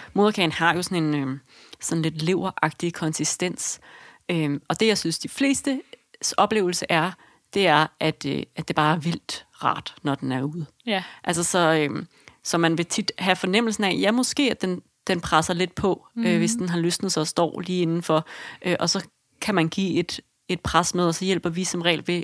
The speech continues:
Speaker 1: at, øhm, at trække lidt i navlesnoren samtidig.
Speaker 2: Mm.
Speaker 1: Og så kommer den ret meget ud af sig selv
Speaker 2: Mm.
Speaker 1: derfra. Så nej, man skal ikke i gang med at presse helt vildt.
Speaker 2: Mm-mm.
Speaker 1: Øhm,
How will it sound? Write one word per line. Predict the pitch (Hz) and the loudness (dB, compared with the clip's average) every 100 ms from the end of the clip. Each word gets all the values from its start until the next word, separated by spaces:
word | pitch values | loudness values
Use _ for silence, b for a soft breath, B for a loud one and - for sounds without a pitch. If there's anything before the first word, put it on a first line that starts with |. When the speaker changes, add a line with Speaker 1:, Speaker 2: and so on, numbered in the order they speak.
| - | -4
Speaker 1:
at, | 160 139 | -2 -2
øhm, | - - B B B B _ - | -4 -8 B B B B _ -6
at | 156 147 | -4 -2
trække | - 165 170 185 | -2 0 0 2
lidt | 170 175 - | -2 -2 -2
i | 147 143 | -2 0
navlesnoren | - 151 220 - 196 | 2 2 2 0 -2
samtidig. | 185 180 - 277 247 254 | 0 -2 -2 -2 -2 -2
Speaker 2:
Mm. | 202 185 185 190 - - - - | -2 0 -4 -8 -14 -18 -4 0
Speaker 1:
Og | - | 2
så | 196 - _ | 0 -4 _
kommer | 202 190 147 | 0 4 4
den | 143 143 - - _ | 2 -2 -6 -20 _
ret | - - - | -4 -4 2
meget | 160 160 | 2 2
ud | 202 | 0
af | 175 | 0
sig | 170 147 | 0 -2
selv | - 175 | 0 0
Speaker 2:
Mm. | |
Speaker 1:
derfra. | 170 170 165 - | 2 2 2 0
Så | 175 | 2
nej, | 170 180 | 0 0
man | 170 | -2
skal | - 190 | -2 -2
ikke | 180 | 0
i | |
gang | 151 | 0
med | 180 | 0
at | 170 | -2
presse | - 170 185 - B B B | -2 -2 -2 -6 B B B
helt | - 170 160 | -4 -4 -2
vildt. | 190 - - 208 | -6 -6 -10 -8
Speaker 2:
Mm-mm. | 175 165 160 - | -6 -8 -6 -2
Speaker 1:
Øhm, | 156 135 - | 0 0 -4